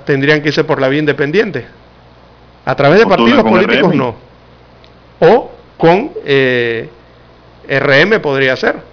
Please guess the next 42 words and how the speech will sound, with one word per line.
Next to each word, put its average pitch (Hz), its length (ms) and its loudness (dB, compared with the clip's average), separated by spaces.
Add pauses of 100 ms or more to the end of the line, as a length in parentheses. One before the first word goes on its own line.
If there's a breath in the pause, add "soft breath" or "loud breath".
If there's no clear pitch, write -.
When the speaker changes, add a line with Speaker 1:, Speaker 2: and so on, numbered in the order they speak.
(160)
Speaker 1:
o 139 120 0
con 135 200 -2
otro 131 220 0
partido 131 400 0
político. 139 400 0
Speaker 2:
Es 117 140 0
que, 127 280 -6
es, 123 60 -6 (400)
es 120 100 -2
que 143 100 -2
ellos 202 160 2
se 208 60 -2
han 202 100 2
estado 202 320 0
reuniendo, 185 420 -2
Lara, 180 300 -4
todo 170 240 -8
eso 233 140 -6
Speaker 1:
Ah. 196 80 -6
Speaker 2:
ya 175 100 -4
ha 190 40 -6
sido 190 280 -8
consultado 131 640 -4
y 170 40 -2
dialogado, 123 540 -2
no 143 140 -6
crea - 380 -6
que, 87 280 -12
que 87 140 -14
ellos 107 240 -4
ahora 101 280 2
van 95 180 0
a 98 80 0
desayunar, 85 600 -6 (580)
y 87 80 -6
ellos 104 200 0
van 110 160 2
por 117 140 -2
la 107 100 0
me-, 98 280 0
merienda, 101 560 -2 (360)
eh, - 80 -14